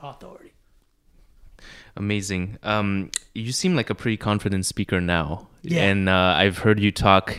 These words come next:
Speaker 2: at countless events, influence. Uh, you talked at R B C, the
Speaker 1: Yeah.
Speaker 2: bank. It, was that always the case, or did
Speaker 1: No,
Speaker 2: you learn
Speaker 1: no,
Speaker 2: that?
Speaker 1: no, no, no, no, no, no, no, no. I definitely, I was,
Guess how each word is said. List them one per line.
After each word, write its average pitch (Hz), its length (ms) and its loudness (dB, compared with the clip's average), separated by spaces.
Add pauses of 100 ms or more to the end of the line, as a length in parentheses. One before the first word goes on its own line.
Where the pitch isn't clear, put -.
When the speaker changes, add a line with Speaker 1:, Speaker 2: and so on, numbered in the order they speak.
(100)
Speaker 2:
at - 400 -2
countless 113 360 2
events, 98 480 2 (320)
influence. 104 720 0
Uh, 95 80 2
you 92 160 2
talked 101 280 -2
at 95 160 -4
R 95 120 2
B 95 160 -2
C, 101 440 0 (100)
the 196 80 -2
Speaker 1:
Yeah. 226 120 4
Speaker 2:
bank. 196 440 4 (320)
It, - 220 -4 (320)
was 110 220 2
that 107 140 4
always 104 300 4
the 107 60 -2
case, - 420 -2 (100)
or 202 120 2
did 208 100 4
Speaker 1:
No, 254 120 6
Speaker 2:
you 247 80 6
learn 233 220 8
Speaker 1:
no, 214 60 2
Speaker 2:
that? - 160 4
Speaker 1:
no, 202 100 -2
no, 196 120 -4
no, 190 140 -4
no, 180 140 -4
no, 170 140 -6
no, 160 280 -8
no, 147 180 -10
no. 135 260 -16 (100)
I 156 440 -6
definitely, 196 880 -6 (540)
I 208 120 2
was, 240 200 -2